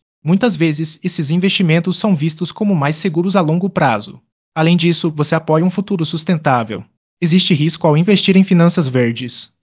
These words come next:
Como qualquer investimento, há riscos. O mercado de finanças verdes pode ser volátil. No entanto,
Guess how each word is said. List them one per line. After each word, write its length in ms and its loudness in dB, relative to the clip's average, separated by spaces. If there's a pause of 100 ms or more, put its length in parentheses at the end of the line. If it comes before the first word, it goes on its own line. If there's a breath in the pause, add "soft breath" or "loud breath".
Como 140 -2
qualquer 320 -2
investimento, 800 -2
há 100 -2
riscos. 640 -8 (300)
O 80 -8
mercado 420 -2
de 80 -6
finanças 480 -4
verdes 340 -4
pode 280 -2
ser 160 -4
volátil. 600 -6 (380)
No 80 -6
entanto, 500 -2